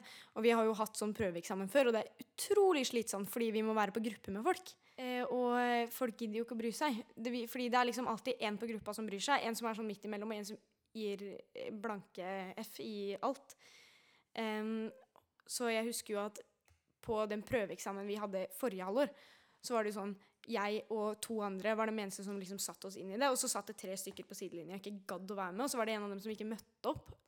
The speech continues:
Eh, så vi, altså, fire er ikke en dårlig karakter, men vi hadde satset på en mye høyere karakter enn det, liksom.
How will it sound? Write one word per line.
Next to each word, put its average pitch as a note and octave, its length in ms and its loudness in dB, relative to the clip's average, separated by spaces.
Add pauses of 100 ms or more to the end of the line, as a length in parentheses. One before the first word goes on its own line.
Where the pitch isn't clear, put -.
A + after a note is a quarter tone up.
(120)
Eh, A3 360 4 (520)
så C#4+ 120 2
vi, B3+ 100 4 (380)
altså, B3 200 4 (320)
fire A#3+ 380 4
er - 60 -2
ikke B3 120 2
en B3 80 4
dårlig G#3+ 260 6
karakter, G#3+ 420 4
men A#3+ 120 4
vi A3+ 120 2
hadde A3 200 0
satset - 360 -4
på G#3+ 100 -2
en B3+ 60 0
mye A#3 120 -2
høyere F#3 400 -6
karakter F3 440 -6
enn F3+ 120 -6
det, F3+ 80 -4
liksom. G3+ 240 -6